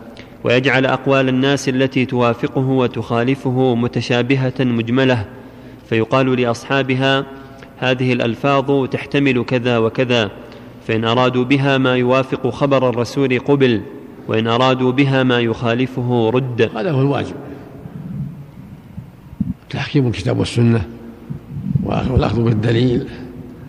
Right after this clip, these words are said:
Speaker 2: وما خالف ذلك من الآراء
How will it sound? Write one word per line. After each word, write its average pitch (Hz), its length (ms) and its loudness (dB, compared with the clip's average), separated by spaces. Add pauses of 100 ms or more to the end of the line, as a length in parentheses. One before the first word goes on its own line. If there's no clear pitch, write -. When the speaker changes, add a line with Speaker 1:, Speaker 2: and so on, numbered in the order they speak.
(340)
Speaker 2:
وما 143 380 4
خالف 127 380 2
ذلك 139 420 2 (720)
من 117 80 0
الآراء 127 800 2